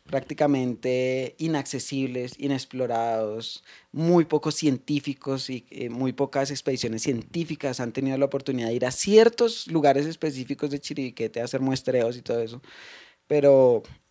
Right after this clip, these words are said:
eh, aparte de eso prácticamente nadie, nadie puede entrar, porque es que allá no, no hay, no hay carreteras,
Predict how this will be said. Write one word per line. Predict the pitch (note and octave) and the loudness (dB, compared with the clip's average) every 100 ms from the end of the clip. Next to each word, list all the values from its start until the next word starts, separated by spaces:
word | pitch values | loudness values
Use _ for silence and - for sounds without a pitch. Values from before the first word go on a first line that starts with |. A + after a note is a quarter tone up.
| - | -12
eh, | C3 C3 | -6 -2
aparte | C3 - C#3+ - | 0 2 2 2
de | F#3 | 2
eso | D#3+ D#3+ | 2 -2
prácticamente | E3 E3 F3+ E3 C#3+ D3 | -2 -2 0 -2 0 -2
nadie, | D3 D3+ D3 - | 0 0 -2 -4
nadie | C#3 C#3 D3 D3+ | -4 -2 0 0
puede | D3+ D3 | -2 -4
entrar, | D3+ A#3 C#3 | 0 0 0
porque | - A2+ B2+ | -4 -12 -12
es | - | -8
que | D3 D#3 - - _ _ - | -6 -6 -8 -20 _ _ -4
allá | C#3+ C#3+ C#3 | 0 4 4
no, | C#3 C#3 C#3 C#3+ C#3+ C#3+ | 4 2 2 2 2 0
no | C#3 | 0
hay, | C3+ C3 B2+ | 0 -2 -4
no | - C3 | -6 -6
hay | |
carreteras, | B2+ C3 B2+ - D3+ C#3+ C#3 C3+ C3+ - | -4 -4 -4 2 6 6 6 0 -4 -12